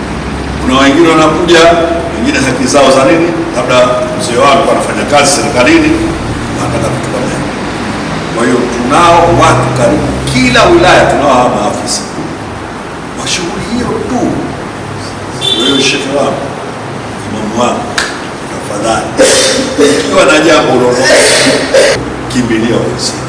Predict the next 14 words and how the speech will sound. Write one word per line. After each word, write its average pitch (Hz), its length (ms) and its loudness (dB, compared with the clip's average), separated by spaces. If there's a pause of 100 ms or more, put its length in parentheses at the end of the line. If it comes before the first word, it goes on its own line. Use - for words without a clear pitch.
(1400)
Njoo 427 180 4
ofisi - 240 2
ya 254 60 2
mkuu 220 200 -2
wa 107 60 0
wilaya. 104 260 -4 (1400)
Tena 160 220 2
kwa 160 240 2
hilo, 214 260 2 (580)
wala 294 340 2 (200)
usinitafute - 580 0
mimi. 127 320 0 (1300)
Sema 147 400 2 (160)
afisa 131 520 2